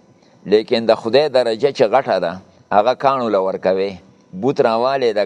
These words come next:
کاڼو نه جوړ وي، دا خدای دی. اونه راوالی، هغه وي، دا خدای دی. نو د خدای درجه کاڼو له ورکوي چې هغه اوچته درجه ده،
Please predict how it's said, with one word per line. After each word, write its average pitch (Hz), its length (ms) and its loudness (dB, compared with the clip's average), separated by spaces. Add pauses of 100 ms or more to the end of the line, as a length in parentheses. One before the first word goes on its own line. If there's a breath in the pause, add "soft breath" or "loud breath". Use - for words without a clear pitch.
کاڼو 127 260 0
نه 110 160 -2
جوړ 127 240 -2 (100)
وي، 107 80 -2
دا 110 200 2
خدای 107 420 -2
دی. 90 200 -8 (360 soft breath)
اونه 139 300 0
راوالی، 127 680 -2 (500 soft breath)
هغه 131 340 0
وي، 123 200 -4
دا 127 220 2
خدای 120 380 -2
دی. 127 80 -2
نو 117 140 -4
د 113 100 2
خدای 127 320 0
درجه 131 380 -2
کاڼو 147 320 -2
له 135 200 0
ورکوي 123 520 0 (460)
چې 131 60 -8
هغه 120 140 0
اوچته 151 420 0
درجه 120 460 0
ده، 92 220 -4